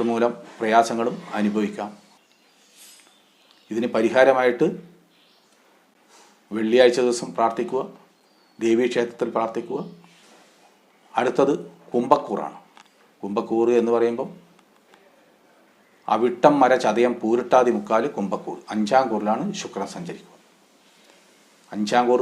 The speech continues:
പ്രജ്ഞാമേധാ പ്രതിഭ വിവേകശക്തി പുരാതനം പുണ്യം മന്ത്രാമാത്യ അധിനിച്ച പഞ്ചമത സൗമനസ്യ അഭിജിത്യം. നല്ല ഈശ്വരാധീനമുള്ള സമയമാണ്. മക്കളുടെ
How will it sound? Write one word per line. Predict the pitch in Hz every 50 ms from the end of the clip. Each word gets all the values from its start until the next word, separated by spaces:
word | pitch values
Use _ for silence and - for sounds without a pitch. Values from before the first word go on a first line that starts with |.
| 131 -
പ്രജ്ഞാമേധാ | - 101 104 113 117 120 120 117 117 120 117 120 123 120 -
പ്രതിഭ | 110 117 113 113 123 - -
വിവേകശക്തി | 101 98 110 113 117 117 117 120 113 - - 117 104
പുരാതനം | 104 107 110 110 110 113 113 107
പുണ്യം | 104 98 92 90 85 87 - - - -
മന്ത്രാമാത്യ | - 104 92 98 104 107 110 110 110 110 107 - 120 107
അധിനിച്ച | 107 107 110 107 110 120 - -
പഞ്ചമത | 92 98 98 107 104 104 104 104 - -
സൗമനസ്യ | 92 95 101 104 101 - - - 92 87 87 - 175
അഭിജിത്യം. | 170 - - - - - - - _ _ _ _ _ _ _ _ _ _ _ _ _ _ _ -
നല്ല | 101 107 113 120 110 107
ഈശ്വരാധീനമുള്ള | 110 - - 123 123 120 113 117 110 107 104 101 107 104 104 - - - - -
സമയമാണ്. | 87 85 85 85 82 82 - - _ _ _ _ _ _ _ _ _ _ _ - - _ _ _ _ _ _ _ _ _ _ _ _ - 101
മക്കളുടെ | 104 104 - 127 123 123 120 127